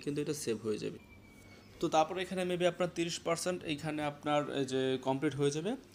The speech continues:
তো তারপর কী করতে হবে, এই যে এখানে দেখতে পারবেন, এই যে এখানে অ্যাড জব প্রেফারেন্স, এগুলোতে আপনারা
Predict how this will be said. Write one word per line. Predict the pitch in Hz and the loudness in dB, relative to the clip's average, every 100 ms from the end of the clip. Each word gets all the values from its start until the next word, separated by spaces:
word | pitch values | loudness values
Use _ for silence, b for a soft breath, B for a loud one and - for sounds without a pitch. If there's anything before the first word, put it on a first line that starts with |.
| B B | B B
তো | 143 127 | 0 2
তারপর | 143 156 151 | 2 0 -6
কী | 160 170 | -4 -4
করতে | 160 175 | -4 -2
হবে, | 175 147 | 2 2
এই | |
যে | 131 131 | 4 0
এখানে | 139 127 | 0 -2
দেখতে | 131 139 131 | -2 -4 -6
পারবেন, | 139 170 135 | -4 -4 -2
এই | 123 | -2
যে | 120 | -4
এখানে | 127 123 110 | -4 -6 -6
অ্যাড | 113 127 - - - 120 120 | -2 -2 -2 -10 -10 -4 -2
জব | 123 127 | -2 -2
প্রেফারেন্স, | 131 127 127 127 123 - - | -4 -2 -2 -2 -4 -12 -6
এগুলোতে | 123 127 127 127 | -2 0 0 -4
আপনারা | - | -4